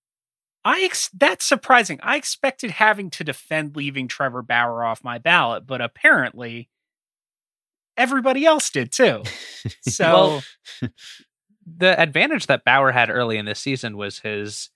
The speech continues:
Speaker 3: outrageous strikeout rate when he was striking out <laughs> basically half the batters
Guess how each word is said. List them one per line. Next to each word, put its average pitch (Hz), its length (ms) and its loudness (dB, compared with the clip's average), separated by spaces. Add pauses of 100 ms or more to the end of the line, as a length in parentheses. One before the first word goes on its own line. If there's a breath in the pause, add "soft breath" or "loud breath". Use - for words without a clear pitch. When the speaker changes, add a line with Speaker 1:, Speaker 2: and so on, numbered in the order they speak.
Speaker 3:
outrageous 123 520 0
strikeout 110 420 0
rate 87 220 -12 (360)
when 104 380 -2
he 110 220 -4
was 101 340 -6 (320)
striking 117 360 2
out 117 100 4 (140)
<laughs> - 40 -14
basically 127 420 0
half - 280 2
the 110 80 -8
batters 107 520 -2